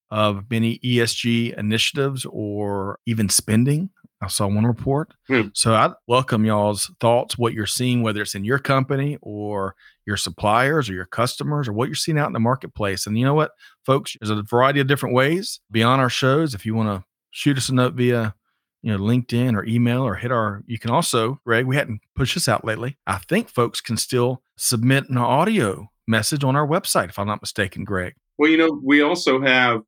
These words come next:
Speaker 2: insiders, Supply Chain Now insiders on LinkedIn, where you can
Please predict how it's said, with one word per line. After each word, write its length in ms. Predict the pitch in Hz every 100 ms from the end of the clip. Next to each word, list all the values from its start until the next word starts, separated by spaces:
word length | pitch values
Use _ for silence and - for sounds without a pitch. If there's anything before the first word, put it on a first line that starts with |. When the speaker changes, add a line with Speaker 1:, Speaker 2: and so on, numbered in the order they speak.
| -
Speaker 2:
insiders, 760 | 165 170 113 98 80 - - _ _ _
Supply 320 | - - 123
Chain 200 | 120 123
Now 180 | 123 113
insiders 560 | 113 147 - 120 104 95
on 160 | 98
LinkedIn, 560 | 104 110 - 147 - 80
where 180 | 92 95
you 180 | 98 104
can 280 | 110 95